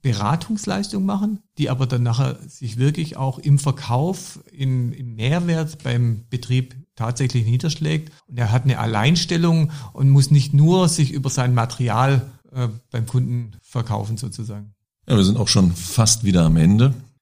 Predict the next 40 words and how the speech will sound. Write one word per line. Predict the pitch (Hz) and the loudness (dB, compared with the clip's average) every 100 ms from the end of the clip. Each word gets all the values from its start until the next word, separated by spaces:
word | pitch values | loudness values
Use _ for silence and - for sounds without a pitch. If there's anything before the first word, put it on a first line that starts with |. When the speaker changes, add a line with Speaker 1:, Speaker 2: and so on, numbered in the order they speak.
| _ | _
Speaker 2:
Im | 104 | 2
Moment | 104 95 107 113 | 4 4 2 0
noch | 104 104 - - - - | -2 -4 -8 -16 -16 -4
im | 107 113 | -2 2
Corona-Lockdown. | 104 90 101 98 90 104 - 110 110 | 2 2 2 2 2 0 -4 -4 -2
Ich | 104 107 | -4 -4
hoffe, | 107 | -4
dass, | 101 92 | -2 -2
wenn | 87 92 | 0 2
der | 90 | 2
Podcast | 85 - 107 - 92 - | -2 -4 -4 -2 -4 -4
veröffentlicht | 92 87 92 87 - | -4 -2 -2 -4 -4
wird, | 95 110 98 - - | -4 -4 -10 -14 -10
wir | 95 90 | -4 -2
auch | - | 0
normal | 90 82 82 95 87 | 2 4 4 4 2
wieder | 92 90 87 - | 2 2 0 -2
nach | 87 80 | -4 -2
draußen | - 82 95 98 | -2 -2 0 0
dürfen. | 82 95 113 117 90 | 0 0 0 0 -2
Wobei, | 82 85 92 98 101 _ _ - - | -4 -4 -2 -2 -4 _ _ -16 -4
es | - | -2
hat | 113 | 0
sich | - | 2
ja | |
doch | 117 123 | 2 2
ein | 120 | 0
bisschen | - - 98 | 0 0 0
was | 85 - | -2 -4
geändert. | 78 87 85 82 90 | -4 -2 -2 -2 -4
Wir | 87 | 0
haben | 98 98 | 2 4
mehr | 92 87 80 | 4 2 2
Homeoffice, | 80 104 117 113 117 110 - | 0 2 2 2 2 0 0
die | - | 0
Leute | 95 87 98 98 | 0 0 0 -2
sind | 87 98 | -2 0
mehr | 95 92 | 0 0
zu | - 85 | -2 -2
Hause. | 78 98 110 127 | -2 0 4 4